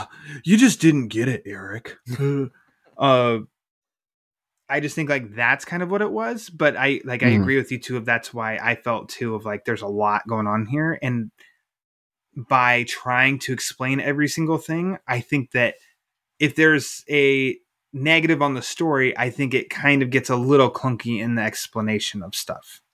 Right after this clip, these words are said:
Speaker 2: Well, and, and that's kind of what I meant through her, was it,
Speaker 1: Mm-hmm.
Speaker 2: it feels like every time she's on the page, it's heavy exposition.
Speaker 1: Yeah.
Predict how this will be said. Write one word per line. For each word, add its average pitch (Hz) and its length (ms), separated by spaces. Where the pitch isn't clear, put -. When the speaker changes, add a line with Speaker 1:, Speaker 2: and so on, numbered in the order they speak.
Speaker 2:
Well, 160 200
and, 139 280
and 156 120
that's 214 180
kind 151 200
of 120 80
what 120 120
I 113 60
meant 110 340
through 110 240
her, 104 340
was 104 300
it, 107 260
Speaker 1:
Mm-hmm. 117 240
Speaker 2:
it 110 140
feels 135 500
like 117 220
every 113 260
time 110 260
she's 110 300
on 107 200
the 101 100
page, 110 760
it's - 440
heavy 117 420
exposition. 98 760
Speaker 1:
Yeah. 104 240